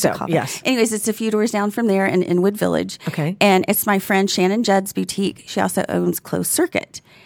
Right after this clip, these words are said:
Speaker 2: Okay.
Speaker 1: And
Speaker 2: Oh,
Speaker 1: so
Speaker 2: wow. I didn't know that.
Speaker 1: Yeah, she, it just opened, like, a few days ago.
Speaker 2: Okay.
Speaker 1: And, um, she hasn't had a grand opening yet. She's gonna do that, I think, in March.
Speaker 2: But I love, uh, clo-, uh,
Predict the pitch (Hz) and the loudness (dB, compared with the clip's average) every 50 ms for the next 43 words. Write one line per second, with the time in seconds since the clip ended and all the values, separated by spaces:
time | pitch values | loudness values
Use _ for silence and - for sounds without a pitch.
0 | - - - 185 - - 175 196 240 - - - 233 226 269 587 539 240 - - | -6 0 0 2 2 2 -2 -2 -2 -6 -2 0 2 4 6 6 8 8 8 6
1 | 480 539 403 - 240 339 466 403 240 175 147 135 151 185 302 285 - 269 320 453 | 6 4 2 2 0 -2 -2 -2 0 0 0 0 0 -2 -2 -2 0 2 2 2
2 | 539 539 - - - - - 254 208 - - - 233 220 - - 269 247 269 - | 2 -2 -2 -2 -4 -6 -6 -6 -8 -6 -4 -4 -4 -4 -4 0 0 0 0 0
3 | - - 180 170 - - - - 180 180 180 190 175 - 220 190 175 170 151 156 | 0 0 0 0 0 -2 -4 -2 -2 0 0 -2 -4 0 0 2 2 2 2 0
4 | - - - - - - 180 185 - 185 - 170 143 139 139 - - 208 196 196 | -2 -4 -4 -4 -4 -4 -4 0 2 2 2 2 -2 -4 -4 -2 2 2 4 2
5 | 196 - 208 196 185 185 185 - 214 196 202 - 196 190 208 185 170 160 - 175 | 2 0 0 0 0 0 0 0 0 0 0 -2 -2 -2 0 0 -2 -2 -2 -2
6 | 180 180 170 175 170 170 160 - 160 - - - - - - - - 160 - - | -2 0 0 0 0 -2 -2 -2 -2 -2 -2 -4 -6 -8 -10 -10 -10 -8 -6 -4
7 | 165 175 170 - 170 170 170 180 - - 180 175 - 190 180 180 165 170 165 - | -4 -4 -2 -2 0 0 0 0 -2 -2 -6 -4 -4 -4 -4 -4 -6 -6 -6 -8
8 | - - - - - - - _ 185 185 180 170 165 165 170 151 - - - 151 | -10 -12 -12 -14 -14 -14 -4 _ 2 4 4 4 4 2 0 -2 -4 -8 -10 -10
9 | - - - 170 151 143 139 - - | -8 -2 0 2 2 2 0 -2 -6